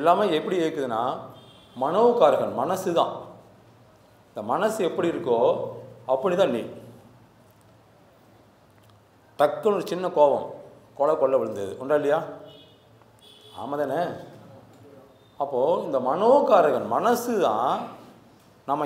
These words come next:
யாருங்கிறதே காமிக்குது. உனக்கு பெரிய, மிகப்பெரிய காரியம் சாதிக்க வேண்டிய இடம் இருக்கும், அங்க போய் நீ அமைதியா இருந்தீன்னா எல்லாம் சாதனையா இருக்கும்.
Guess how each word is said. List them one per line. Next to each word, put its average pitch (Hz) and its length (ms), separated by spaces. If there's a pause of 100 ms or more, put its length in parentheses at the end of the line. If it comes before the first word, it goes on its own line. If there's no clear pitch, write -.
(140)
யாருங்கிறதே 226 580
காமிக்குது. 113 400 (1700)
உனக்கு 135 220
பெரிய, 165 200
மிகப்பெரிய 214 360 (140)
காரியம் 196 360
சாதிக்க 190 280
வேண்டிய 160 200
இடம் 147 120
இருக்கும், 113 240 (720)
அங்க 165 180
போய் 226 140
நீ 196 140
அமைதியா 202 340
இருந்தீன்னா 190 300
எல்லாம் 180 200
சாதனையா 165 340
இருக்கும். 113 260